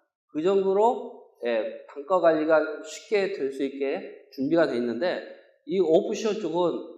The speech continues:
어, 가끔 부르는 게 값있는 경우가 있습니다. 예, 독과점이 많이 형성돼서, 예, 그래서 이쪽 공사는 가급적이면 줄이라고 하는 것이, 예, 얘기가 돼 있습니다. 어, 나머지는 뭐 거의 비슷한 내용이니까 이렇게 됩니다.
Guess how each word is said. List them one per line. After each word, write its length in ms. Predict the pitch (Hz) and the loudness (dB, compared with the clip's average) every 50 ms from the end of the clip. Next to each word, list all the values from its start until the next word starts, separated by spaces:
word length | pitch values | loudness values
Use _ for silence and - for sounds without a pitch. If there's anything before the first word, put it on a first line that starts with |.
| - _ _ | -20 _ _
어, 500 | - 110 110 107 107 101 104 104 101 - | -8 -4 -2 0 0 0 0 -2 -2 -4
가끔 420 | - - - - - 190 185 170 - | -8 -14 -16 -12 -10 -8 -8 -8 -10
부르는 340 | - 143 139 151 165 165 | -12 -10 -6 -4 -4 -4
게 120 | 151 151 147 | -4 -4 -6
값있는 400 | - - 156 156 170 156 156 151 | -6 -8 -8 -6 -4 -2 -2 -2
경우가 300 | 143 127 120 120 120 117 | -2 -2 -2 -2 -2 -2
있습니다. 360 | - - - - - - - - _ _ _ _ _ _ _ _ _ - 104 | -4 -6 -10 -14 -16 -20 -20 -20 _ _ _ _ _ _ _ _ _ -10 -10
예, 140 | 95 - | -10 -10
독과점이 560 | - - - - - 185 180 180 180 180 175 170 | -10 -16 -6 -2 0 2 2 2 2 2 2 2
많이 260 | 147 135 127 135 139 | 2 0 0 -2 -4
형성돼서, 840 | 143 165 160 156 170 160 156 135 110 - 160 196 214 - - - - - _ _ _ - | -4 -6 -6 -6 -6 -4 -4 -4 -4 -2 -4 -4 -4 -6 -10 -16 -20 -20 _ _ _ -12
예, 120 | 98 98 - | -12 -12 -10
그래서 320 | - 147 175 180 - 208 196 | -6 -4 -4 -4 -2 -2 -2
이쪽 480 | 151 139 156 165 - - 190 - 190 | -2 -2 -4 -6 -6 -4 -4 -4 -4
공사는 640 | - 143 135 139 131 147 165 190 208 - - - - - | -4 -6 -6 -4 -4 -4 -2 -2 -4 -4 -8 -12 -14 -16
가급적이면 720 | - 110 113 131 131 131 156 151 147 151 156 160 156 156 | -16 -14 -12 -12 -8 -6 -6 -6 -4 -4 -6 -6 -6 -8
줄이라고 480 | 160 135 127 131 127 123 117 117 120 | -8 -6 -4 -2 -2 -2 -2 -2 -4
하는 180 | 120 120 117 110 | -4 -6 -6 -8
것이, 400 | 104 92 - 143 147 156 151 151 - - _ _ _ 104 | -10 -10 -10 -10 -10 -10 -12 -14 -18 -20 _ _ _ -12
예, 120 | 98 92 98 | -10 -8 -8
얘기가 200 | 110 117 120 113 | -6 -4 -6 -4
돼 100 | 107 92 | -6 -6
있습니다. 280 | - - - - - _ _ _ _ _ _ _ _ _ _ _ _ _ _ _ _ _ _ _ _ _ _ _ _ _ _ _ _ _ _ - | -8 -10 -14 -20 -20 _ _ _ _ _ _ _ _ _ _ _ _ _ _ _ _ _ _ _ _ _ _ _ _ _ _ _ _ _ _ -8
어, 360 | 120 123 123 127 131 131 127 131 127 | -4 0 0 2 2 2 0 0 0
나머지는 540 | 131 135 143 180 208 202 202 208 208 202 196 | 2 2 4 6 6 6 8 8 6 6 4
뭐 120 | 175 156 | 2 0
거의 300 | - - 143 139 143 139 139 | 0 0 0 0 0 0 -4
비슷한 380 | 139 156 - - 170 156 156 | -8 -10 -8 -6 -6 -4 -2
내용이니까 460 | 139 127 123 123 117 110 - 120 120 110 | 0 2 2 2 2 0 -2 -2 -4 -4
이렇게 240 | 104 113 - 113 | -4 -8 -8 -8
됩니다. 300 | - 92 87 85 82 - | -10 -10 -12 -16 -18 -20